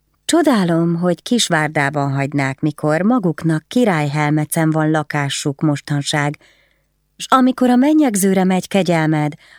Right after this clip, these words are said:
akkor a kisfiát hazahozza? Mennyegzőre?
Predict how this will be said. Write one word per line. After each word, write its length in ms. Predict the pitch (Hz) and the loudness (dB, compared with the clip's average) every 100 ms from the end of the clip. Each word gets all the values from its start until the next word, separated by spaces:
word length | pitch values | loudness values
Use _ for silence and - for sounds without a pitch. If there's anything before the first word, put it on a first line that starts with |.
| _ | _
akkor 340 | - 233 - 214 | -2 -2 0 0
a 140 | 202 - | 0 -2
kisfiát 640 | 240 226 - 294 277 233 | -4 -2 0 0 2 -2
hazahozza? 800 | - 180 180 185 254 320 160 147 165 _ _ _ _ _ _ _ _ _ _ | -2 0 0 0 0 -2 -4 -8 -12 _ _ _ _ _ _ _ _ _ _
Mennyegzőre? 1120 | 151 151 143 160 185 226 277 180 135 131 156 | 0 2 2 0 0 0 0 0 -2 -6 -14